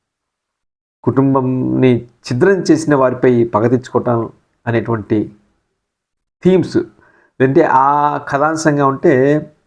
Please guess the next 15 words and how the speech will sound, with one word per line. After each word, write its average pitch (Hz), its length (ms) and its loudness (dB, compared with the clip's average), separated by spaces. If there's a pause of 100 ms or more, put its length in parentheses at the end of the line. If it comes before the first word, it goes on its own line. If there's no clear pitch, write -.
(100)
నాగేశ్వరరావు 135 500 -2
సినిమాలన్నీ 120 500 -4
కూడా 120 340 -2 (2000)
ప్రేమలు, 123 400 2
లేదంటే 120 500 4
కుటుంబ 117 340 0
వ్యవహారాలు, 107 680 2 (680)
ఆ 107 80 -4
కాన్‌ఫ్లిక్ట్స్, 110 840 -4 (760)
వాటిని 110 640 -2 (760)
సరిదిద్దుకోవడం 120 560 0
అన్నట్టుగా 110 360 -2
సాగాయేమో 113 580 0
అనిపిస్తుంది. 95 580 -8 (380)
ప్రేమలు 190 720 4